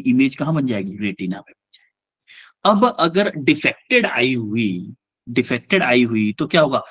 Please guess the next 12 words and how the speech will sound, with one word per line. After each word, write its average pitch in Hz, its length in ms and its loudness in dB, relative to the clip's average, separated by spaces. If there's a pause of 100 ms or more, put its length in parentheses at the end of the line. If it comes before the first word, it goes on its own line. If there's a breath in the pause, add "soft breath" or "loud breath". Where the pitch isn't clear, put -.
(360 soft breath)
Defect 190 440 0
eye 170 300 2 (240)
may 262 500 6 (220)
arise 180 680 0 (240)
due 196 240 0 (160)
to 175 100 -6 (460)
elongation 175 840 -4
of 131 280 -8 (220)
eyeball। 98 520 -8 (1900)
कुछ 180 180 -8 (200)
eyeball 190 640 2
के 202 140 -4